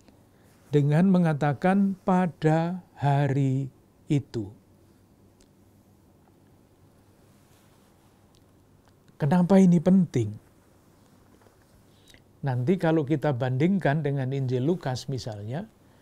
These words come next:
Lukas hanya memulai kisahnya dengan "pada suatu hari". Eh, tidak jelas kan? Pada suatu hari.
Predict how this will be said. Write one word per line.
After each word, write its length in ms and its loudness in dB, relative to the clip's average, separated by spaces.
Lukas 400 -2
hanya 320 0
memulai 480 -2
kisahnya 640 -4
dengan 400 -6
"pada 400 -2
suatu 640 -4
hari". 400 -6
Eh, 120 -8
tidak 240 0
jelas 280 0
kan? 240 -8
Pada 400 -2
suatu 520 -6
hari. 280 -6